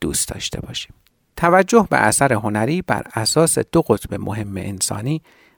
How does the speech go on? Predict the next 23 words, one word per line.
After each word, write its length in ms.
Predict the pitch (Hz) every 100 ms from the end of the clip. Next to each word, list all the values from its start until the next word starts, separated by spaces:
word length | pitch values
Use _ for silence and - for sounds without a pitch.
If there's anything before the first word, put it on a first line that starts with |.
| _ -
قدمتی 500 | 143 196 107 - -
طولانی 480 | - 90 95 98 104
دارد 320 | - - - _ _
که 120 | -
بر 160 | 117 107
اساس 460 | 101 107 113 131 180
دوگانگی 760 | 160 110 - 92 95 98 113 110
آپولونی 640 | - 104 - 92 92 123
و 140 | 160 135
دیونوسوسی 880 | - 104 101 95 - 92 - 170 - _ _ _ -
مشاهده 480 | 107 - 110 - 110
می‌شود. 400 | - - - - _ _ _ _ _ _ -
آپولونی 640 | 147 156 147 151 190 220 _ _ _ _
قطب 340 | 180 180 - 135
آرمانی 680 | - 113 107 104 104 131 123
انسانی 760 | - 104 98 110 107 175 208 -
که 120 | -
تمایل 640 | - 110 98 101 120 120 90
به 100 | 104
نظم 420 | 120 185 190 185
و 60 | 160
فرم 340 | - 139 85 -
دارد. 260 | - 104